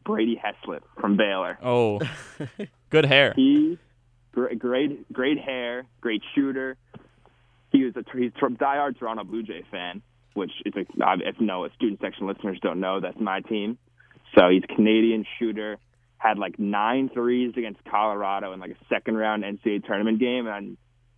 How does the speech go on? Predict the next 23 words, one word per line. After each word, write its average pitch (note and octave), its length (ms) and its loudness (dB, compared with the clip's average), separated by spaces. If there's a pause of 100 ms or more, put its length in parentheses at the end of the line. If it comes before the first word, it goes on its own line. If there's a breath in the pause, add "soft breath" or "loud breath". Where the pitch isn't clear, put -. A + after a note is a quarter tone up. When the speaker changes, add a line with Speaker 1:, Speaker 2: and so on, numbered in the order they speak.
(140)
Speaker 1:
I'm G2+ 140 -4
a G2+ 60 -4
big G2+ 260 -4
fan G2+ 240 -6
of E2 60 -14
three G2 180 -4
point, F#2 300 -6
the G2 80 -6
three F#2+ 180 -2
point F#2+ 260 -4
shot, F2+ 240 0
as F#2 160 -6
you F#2+ 60 -10
guys F#2 240 -6
know. G2 340 0
So G#2 80 -6
I F2+ 80 -4
was F2+ 160 -10
locked F#2+ 320 -2
in, G2+ 140 -4
and G2+ 160 -6
he - 160 -4
just - 160 -10